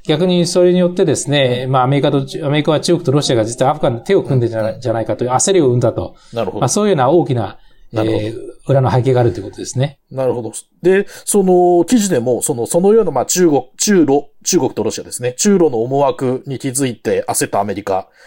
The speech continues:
Speaker 1: は、その、戦っているはずのタリバンと秘密裏に会談を行っ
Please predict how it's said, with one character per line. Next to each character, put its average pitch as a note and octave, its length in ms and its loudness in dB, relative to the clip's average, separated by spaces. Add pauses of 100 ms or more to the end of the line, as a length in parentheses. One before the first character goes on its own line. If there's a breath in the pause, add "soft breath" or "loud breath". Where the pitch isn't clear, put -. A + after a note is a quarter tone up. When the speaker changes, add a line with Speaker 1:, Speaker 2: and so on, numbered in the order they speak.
(160 loud breath)
Speaker 1:
は、 E3 200 2
そ D#3 120 -2
の、 B2 500 -2
戦 F3+ 300 -2
っ G3+ 80 -6
て G#3 120 0
い G3 40 0
る F#3+ 120 2
は - 100 0
ず E3+ 100 -4
の F#3 120 0
タ F#3+ 120 -2
リ A3 100 2
バ C#3+ 140 0
ン B2+ 100 -8
と A#2 180 -4
秘 - 120 -6
密 F3+ 280 0
裏 G3 100 0
に B2 160 -4
会 C3 260 0
談 C3 240 0
を A#2 60 -2
行 C#3 100 -6 (100)
っ A#2 60 0